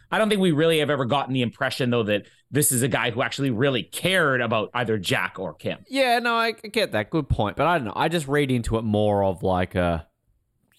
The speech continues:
Speaker 2: I rocked up to her house every week for coffee. Like, I mean, 'cause,
Speaker 1: <laughs>
Speaker 2: because he's literally
Speaker 1: We
Speaker 2: saying
Speaker 1: took her to the zoo.
Speaker 2: 'Cause I <laughs> see the cougars. She loved them for some reason. Um, it's more of a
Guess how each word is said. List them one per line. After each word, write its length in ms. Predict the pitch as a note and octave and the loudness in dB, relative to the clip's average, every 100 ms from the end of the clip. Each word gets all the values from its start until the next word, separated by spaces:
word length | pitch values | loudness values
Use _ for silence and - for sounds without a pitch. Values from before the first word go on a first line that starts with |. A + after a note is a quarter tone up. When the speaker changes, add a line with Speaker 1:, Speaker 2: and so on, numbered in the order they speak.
| _ _ _ - - | _ _ _ -20 -12
Speaker 2:
I 80 | F2+ | -6
rocked 300 | F#2+ G#2+ - | 0 0 0
up 100 | B2+ | -2
to 120 | - D3+ | 2 2
her 80 | |
house 260 | D#3 G3 - | 2 2 2
every 240 | C#3+ G#2 | 0 2
week 240 | G2+ G2+ A2+ | 2 2 0
for 100 | D3 | -6
coffee. 600 | - - F#3 G#3 - F#2 | -8 -6 -2 -2 -2 -2
Like, 300 | E2+ G2+ A#2 | 0 0 2
I 40 | B2+ | 2
mean, 260 | B2+ B2+ | 2 0
'cause, 160 | - - A3 - A3+ | 0 0 0 -2 -2
Speaker 1:
<laughs> 220 | B3+ - B3 | -2 -2 -2
Speaker 2:
because 180 | - A#3+ | 0 0
he's 140 | A3+ G#3 | 0 2
literally 380 | A3+ - G#3+ F3 | 0 2 2 2
Speaker 1:
We 60 | |
Speaker 2:
saying 120 | G#3 G#3+ | 2 2
Speaker 1:
took 100 | - | 2
her 80 | B3 | 2
to 120 | B3+ | 2
the 140 | C#4 | 2
zoo. 440 | D#4 E4+ E4+ A3+ F3+ | 4 4 4 4 2
Speaker 2:
'Cause 180 | G3+ F#3 | 0 2
I 140 | A#3+ - - - F#3 - - - - | 2 2 -2 0 0 -2 -12 -16 -2
<laughs> 380 | - G3 E3 E3+ | 0 2 2 0
see 200 | F#3 A#3 | 2 2
the 140 | B3+ | 2
cougars. 480 | - D#4 D#4 E3+ - | 2 2 4 2 0
She 100 | G#3 | 0
loved 320 | A3 C#4 D4 | 2 0 2
them 140 | C4+ | 0
for 80 | - | 0
some 280 | - C3+ B2 | 2 2 4
reason. 380 | B2 A2+ G2 F#2 | 4 4 2 0
Um, 340 | - D#3 D3+ C#3 G3+ - F3 - - E3+ | 2 2 0 0 -4 -2 -4 -4 -16 -8
it's 280 | A3 G#3+ F#3+ | -2 -2 2
more 320 | G3 A3 G#3+ | 2 4 4
of 140 | G3 | 2
a 380 | E3+ E3 D3 C#3+ | 2 2 2 0